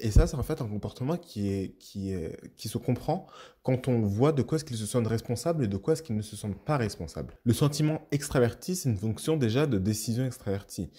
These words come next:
Donc, ils vont avoir tendance à, euh, préférer se concentrer, pour grossir le trait, préférer se concentrer sur les autres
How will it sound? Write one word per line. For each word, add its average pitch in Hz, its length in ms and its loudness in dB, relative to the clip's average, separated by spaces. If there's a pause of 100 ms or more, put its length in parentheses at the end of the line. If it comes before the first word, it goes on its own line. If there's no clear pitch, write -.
(260)
Donc, 113 180 4
ils 131 60 4
vont 123 100 8
avoir 123 220 4
tendance 139 480 0 (100)
à, 127 320 -4 (100)
euh, 90 280 -6 (100)
préférer 156 440 2
se 147 80 -12
concentrer, 131 640 2 (1080)
pour 117 140 2
grossir 107 480 4
le 104 120 4
trait, 165 280 4
préférer 120 320 4
se 143 80 -2
concentrer 113 340 -4
sur 147 200 0
les 104 180 4
autres 135 260 4